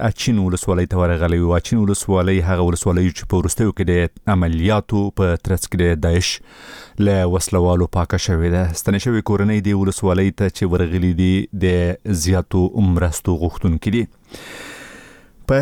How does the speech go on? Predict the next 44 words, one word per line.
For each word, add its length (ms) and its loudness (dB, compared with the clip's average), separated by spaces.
هلمند 280 2
کې 60 -2
د 120 0
ازادي 200 0
راډیو 220 0
خبریال 340 0
بیا 160 2
د 80 0
هلمند 280 0
د 60 -6
سنګین 300 2
ولسوالۍ 400 0
د 100 2
لارې 240 2
د 120 -6
پرانستلو 520 0
عملیاتو 680 0
ته 440 0
تللی 460 2
څو 260 -2
وګوري 520 2
چې 160 -4
دغه 180 0
عملیات 640 0
څه 180 -2
ډول 280 2
مخ 160 -8
ته 120 -2
ځي. 100 0
د 20 2
ازادي 220 0
راډیو 220 0
خبریال 440 0
الیاس 440 0
دایی 300 2
ته 100 -2
سرتیرو 400 0
ویلي 380 0
دي 60 0
چې 220 -6
په 80 0
لاره 160 2
کې 180 -4
ډیر 140 2